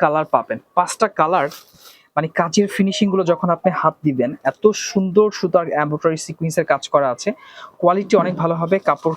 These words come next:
খুবই সফট, হ্যাঁ, খুবই সফট কাপড় হবে, খুব সুন্দর ডিজিটাল প্রিন্ট করা আছে। আমি পাঁচটা কালারই খুলে দেখাই। কালার, মাস্টার কালারটা আরো সুন্দর দেখেন, প্রত্যেকটা কালারই সুপারহিট।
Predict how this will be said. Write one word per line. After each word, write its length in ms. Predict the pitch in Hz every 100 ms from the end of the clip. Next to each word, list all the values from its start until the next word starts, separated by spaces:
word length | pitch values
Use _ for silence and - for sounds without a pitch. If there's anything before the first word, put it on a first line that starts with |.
| -
খুবই 240 | 185 202 -
সফট, 220 | - - -
হ্যাঁ, 140 | 254 - -
খুবই 220 | 165 202 -
সফট 200 | 165 - 170
কাপড় 240 | 160 170 165
হবে, 160 | 214 277 - - - -
খুব 120 | 233 -
সুন্দর 260 | 214 202 208 175
ডিজিটাল 280 | 165 165 170
প্রিন্ট 180 | 175 165 160
করা 120 | 147
আছে। 100 | 143 175
আমি 100 | 175 160
পাঁচটা 240 | 160 - 180
কালারই 260 | 160 160 -
খুলে 160 | 151 123
দেখাই। 180 | 101 _ _ -
কালার, 200 | 208 - 135
মাস্টার 280 | 143 - 202 185
কালারটা 260 | 165 - 143
আরো 120 | 135 -
সুন্দর 180 | 139 123 101
দেখেন, 160 | - -
প্রত্যেকটা 320 | 190 220 214 165
কালারই 260 | 156 185 -
সুপারহিট। 400 | 180 190 185